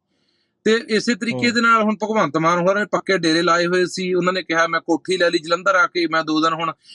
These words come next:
Speaker 1: ਇੱਥੇ ਹੀ ਰਿਹਾ ਕਰੂੰਗਾ।" ਤੇ ਉਹਦਾ ਕਰਕੇ ਤੁਹਾਨੂੰ ਪਤਾ ਮੁੱਖ ਮੰਤਰੀ ਦਾ ਹੀ ਫਰਕ ਪੈ ਜਾਂਦਾ, ਜਿਹਦਾ ਕਰਕੇ ਤੀਜੇ ਨੰਬਰ ਤੋਂ ਪਹਿਲੇ ਤੇ ਆ ਗਏ।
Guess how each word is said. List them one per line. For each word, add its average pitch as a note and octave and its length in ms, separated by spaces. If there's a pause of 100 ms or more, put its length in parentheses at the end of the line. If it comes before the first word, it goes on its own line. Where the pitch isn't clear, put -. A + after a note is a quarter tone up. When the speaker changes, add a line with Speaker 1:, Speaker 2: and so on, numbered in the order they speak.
(180)
Speaker 1:
ਇੱਥੇ E3+ 280
ਹੀ G#3+ 60
ਰਿਹਾ F#3 220
ਕਰੂੰਗਾ।" F3+ 500 (560)
ਤੇ G3 320
ਉਹਦਾ A3+ 280
ਕਰਕੇ B3 320
ਤੁਹਾਨੂੰ A3+ 200
ਪਤਾ A3+ 200
ਮੁੱਖ F#3+ 260
ਮੰਤਰੀ F#3+ 280
ਦਾ A3 60
ਹੀ A3+ 80
ਫਰਕ F#3 260
ਪੈ F#3+ 160
ਜਾਂਦਾ, F#3+ 320
ਜਿਹਦਾ F#3 260
ਕਰਕੇ F3+ 460
ਤੀਜੇ E3+ 340
ਨੰਬਰ F3 260
ਤੋਂ F3 240 (560)
ਪਹਿਲੇ G3 260
ਤੇ G3+ 140
ਆ F#3 120
ਗਏ। F3 220